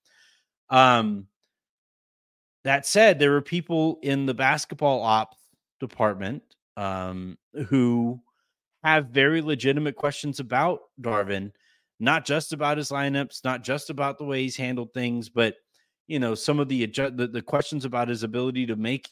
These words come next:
in-game adjustments, the timeout stuff has, has, has made people wonder about how this is gonna go. <laughs> Um, and, you know, this, this game goes a long way to, like,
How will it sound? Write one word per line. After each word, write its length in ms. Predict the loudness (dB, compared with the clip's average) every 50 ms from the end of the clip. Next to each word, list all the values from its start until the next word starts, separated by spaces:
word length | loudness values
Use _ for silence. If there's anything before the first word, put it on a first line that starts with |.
| _
in-game 460 | -4 -2 -2 -2 0 0 0 0 0
adjustments, 680 | -2 -4 -4 -4 -4 -4 -6 -6 -6 -6 -6 -10 -14 -16 _ _ _ _ _ _ _ _ _ _ _
the 120 | -2 -2
timeout 540 | -2 -2 -4 -4 -2 0 0 0 -2 -2 -6
stuff 360 | -6 -2 -2 -2 -2 -4 -6
has, 240 | -6 -6 -6 -6 -8
has, 420 | -8 -4 -4 -4 -4 -4 -8 -14 -10
has 260 | -8 -6 -6 -6 -6
made 220 | -4 -4 -4 -4 -2
people 240 | -4 -6 -6 -6 -6
wonder 440 | -4 -2 -2 0 0 -2 -2 -4 -6 _ _ _ _ _ _ _ -8
about 280 | -6 -4 -2 -4 -4
how 180 | -2 -2 -2 0
this 220 | 0 -4 -8 -10 -10
is 60 | -4
gonna 200 | -2 -2 -2 -2
go. 380 | -2 0 0 0 0 -2 -6 -12 _ _ _ _ _ -8
<laughs> 120 | -8 -8 -8 _ _
Um, 380 | -6 -4 -4 -6 -8 -10 -10 -14 _ _ _ _ _ _ _ _ _ _ _ _ -6
and, 520 | -4 -2 -2 -2 -2 -2 -4 -6 -8 -10 _ _ _ _ _ _ _ _ _
you 100 | -6 -2
know, 160 | 0 0 0
this, 360 | 2 2 2 2 2 -4 -10
this 280 | -12 -6 -4 -4 -4 -4
game 520 | -2 0 2 2 2 0 0 -2 -4 -8 -12 _ _ _ _ _ _ _ _ _
goes 180 | 0 0 2 2
a 60 | 0
long 480 | 0 2 0 0 0 0 0 -2 -4 -4
way 300 | -2 0 0 0 -2 -4
to, 300 | -6 -6 -4 -4 -4 -6 -8
like, 340 | -6 -2 -2 -2 -4 -6